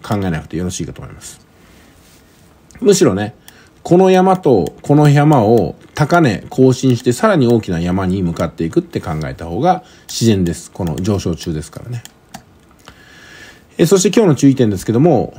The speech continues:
あの、どんな時でもリスクはあります。だから、バイでエントリーすると同時に、必ずロスカットラインを設定して、ロスカットラインを設けてください。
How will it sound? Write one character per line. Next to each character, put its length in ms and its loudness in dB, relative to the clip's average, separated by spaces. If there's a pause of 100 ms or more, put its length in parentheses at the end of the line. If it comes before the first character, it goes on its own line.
(220)
あ 100 -6
の、 240 -4
ど 180 4
ん 40 2
な 100 2
時 200 -2
で 60 -2
も 360 0 (400)
リ 100 4
ス 80 -4
ク 120 0
は 40 2
あ 60 -4
り 60 -6
ま 120 -8
す。 260 -16
だ 200 0
か 80 2
ら、 380 0 (260)
バ 240 2
イ 80 4
で 80 4
エ 80 4
ン 100 4
ト 80 2
リ 140 0
ー 20 0
す 140 -6
る 80 0
と 160 -4
同 200 4
時 140 -2
に、 340 2 (240)
必 120 4 (240)
ず 100 4
ロ 100 4
ス 120 -4
カ 80 0
ッ 20 0
ト 160 -2
ラ 120 4
イ 80 0
ン 60 -2
を 40 -6
設 200 -6
定 280 -6
し 100 -8
て、 300 0 (420)
ロ 80 2
ス 100 -2
カ 100 0
ッ 60 -4
ト 100 0
ラ 100 2
イ 80 -2
ン 100 0
を 60 0
設 240 0
け 80 -10
て 60 -8
く 80 -6
だ 80 -12
さ 160 -10
い。 120 -14